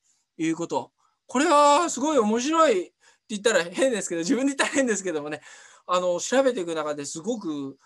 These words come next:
今回、あの、漢について私も、もう全部それに関係するですね、文字資料、もうこれのもう何十倍ぐらいもですね、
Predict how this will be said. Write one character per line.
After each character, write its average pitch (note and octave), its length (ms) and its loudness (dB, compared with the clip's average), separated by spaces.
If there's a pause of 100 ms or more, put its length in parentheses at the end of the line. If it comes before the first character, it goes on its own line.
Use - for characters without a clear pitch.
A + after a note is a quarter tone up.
(140)
今 F#3+ 180 -8
回、 C3 260 -6 (380)
あ D3 60 -20
の、 D3+ 80 -20
漢 F#3+ 200 -4
に D#3+ 180 -10
つ C#3+ 120 -10
い C#3 60 -6
て C#3 100 -8
私 D3+ 260 -6
も、 C#3 520 -10 (220)
も D3+ 300 -6
う C#3 60 -10
全 G3+ 160 0 (920)
部 A#3+ 100 2
そ - 120 0
れ G#3+ 100 2
に G#3 60 -2
関 A3+ 180 -6
係 G#3+ 180 0
す G#3+ 100 -6
る G3+ 120 -6
で F3 100 -4
す D#3 120 -10
ね、 D#3+ 200 -4 (240)
文 F#3 460 -6
字 A#3+ 120 -2
資 G3+ 120 -6
料、 F3+ 100 -2
も F3 60 -6
う - 20 -16
こ A#3 140 4
れ C#4 120 6
の C4+ 140 6
も A#3+ 280 4
う F3+ 40 -10 (180)
何 A#3+ 200 -2
十 A4 180 4
倍 A#4 460 6
ぐ A#3+ 60 2
ら A#3 60 6
い - 20 8
も A3 60 2
で G#3 120 4
す - 100 -4
ね、 A3+ 240 0